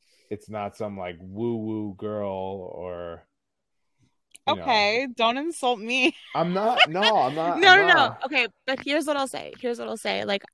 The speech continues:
Speaker 2: I, you know, my background is in social work, and,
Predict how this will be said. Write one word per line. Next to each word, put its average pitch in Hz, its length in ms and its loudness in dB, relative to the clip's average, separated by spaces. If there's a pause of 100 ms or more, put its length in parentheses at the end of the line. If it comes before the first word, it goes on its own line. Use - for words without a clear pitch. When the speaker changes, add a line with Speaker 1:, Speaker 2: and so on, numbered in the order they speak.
(160)
Speaker 2:
I, 226 340 -4 (2250)
you 208 140 -2
know, 196 140 -4
my 202 240 -2
background 208 520 0
is 214 120 -10
in 214 120 -6
social 196 440 -4
work, 196 380 -4 (680)
and, 196 520 -2